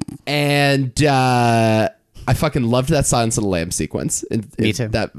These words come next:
Speaker 1: it was so, who was it dancing with his dick between his legs?
Speaker 2: <laughs> That
Speaker 1: Like,
Speaker 2: was
Speaker 1: like
Speaker 2: Chris
Speaker 1: Buffalo Bill?
Speaker 2: Pontius.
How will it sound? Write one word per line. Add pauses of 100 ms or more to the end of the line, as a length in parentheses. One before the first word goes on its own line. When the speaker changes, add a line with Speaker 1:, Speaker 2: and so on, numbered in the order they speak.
Speaker 1:
it
was
so, (100)
who
was
it
dancing
with
his
dick
between
his
legs?
Speaker 2:
<laughs>
That
Speaker 1:
Like,
Speaker 2:
was
Speaker 1:
like
Speaker 2:
Chris
Speaker 1:
Buffalo
Bill?
Speaker 2:
Pontius.